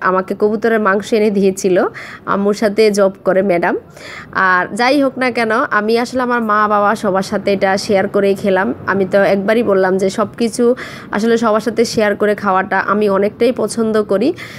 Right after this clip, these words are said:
আর কবুতর দুটো ছিল খুবই হৃষ্টপুষ্ট, খুবই সুন্দর, খুবই ভালো। আর এটা খেতেও কিন্তু ভীষণ মজার ছিল, যেহেতু মা রান্না করলো।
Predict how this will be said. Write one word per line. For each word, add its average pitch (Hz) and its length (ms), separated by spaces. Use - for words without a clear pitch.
আর 190 180
কবুতর 269 360
দুটো 262 240
ছিল 269 220
খুবই 240 320
হৃষ্টপুষ্ট, 226 640
খুবই 226 340
সুন্দর, 220 440
খুবই 220 320
ভালো। 226 460
আর 190 220
এটা - 160
খেতেও 220 400
কিন্তু 240 220
ভীষণ 214 380
মজার 202 300
ছিল, 196 280
যেহেতু 202 360
মা 185 180
রান্না 180 280
করলো। 180 340